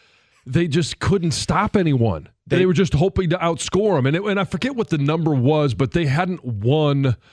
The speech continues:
Speaker 1: a game where they scored three points or fewer until they got to, like, the forty game mark.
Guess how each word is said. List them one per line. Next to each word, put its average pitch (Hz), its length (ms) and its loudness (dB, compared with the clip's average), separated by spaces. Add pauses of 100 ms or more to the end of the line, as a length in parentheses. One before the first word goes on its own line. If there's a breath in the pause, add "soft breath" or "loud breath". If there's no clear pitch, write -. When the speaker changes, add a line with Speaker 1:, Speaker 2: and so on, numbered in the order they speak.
(360 soft breath)
Speaker 1:
a 143 100 0
game 147 460 0
where 139 120 2
they 127 120 0
scored 147 460 0
three 147 320 0
points 147 480 0
or 120 180 0
fewer 104 720 -2 (720)
until 151 280 -2
they 165 80 -2
got 156 160 -2
to, - 80 -4
like, 135 140 0
the - 60 -2
forty 131 300 -4
game 123 240 -2
mark. - 320 -8